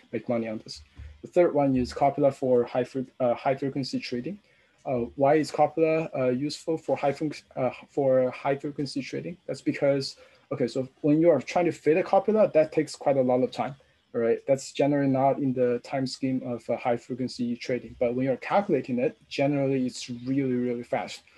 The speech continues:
because all of those are, uh, analytical as far as, uh, the copulas that we're currently working with now. The calculation is really, really quick.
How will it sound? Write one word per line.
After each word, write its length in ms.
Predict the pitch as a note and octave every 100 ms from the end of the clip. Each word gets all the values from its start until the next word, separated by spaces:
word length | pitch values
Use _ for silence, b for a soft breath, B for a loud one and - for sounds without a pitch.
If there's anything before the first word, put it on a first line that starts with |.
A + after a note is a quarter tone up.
| b b
because 340 | B2+ B2+ A#2 -
all 160 | C3+ C#3
of 140 | B2
those 200 | C3 B2 -
are, 420 | A#2+ A#2+ A#2 A#2+ B2
uh, 200 | A2+ A2+
analytical 720 | C3 B2+ A#2+ B2 - C3 C3 _
as 140 | A#2+ -
far 240 | B2+ A2+
as, 240 | A2 -
uh, 240 | B2+ A2+ A2 - _ _ _ _ _ - -
the 60 | A#2+
copulas 400 | - B2+ C#3 B2
that 120 | C3
we're 160 | A#2+ B2
currently 360 | B2 C3 C3 B2
working 280 | A#2+ A#2
with 160 | C3+ C3
now. 240 | C#3 C#3+ b b b -
The 80 |
calculation 540 | A#2+ D3+ - D3 C3+ C3
is 100 | B2
really, 300 | A#2+ A#2+ A#2
really 280 | A2+ A2+ A2+
quick. 360 | - B2 -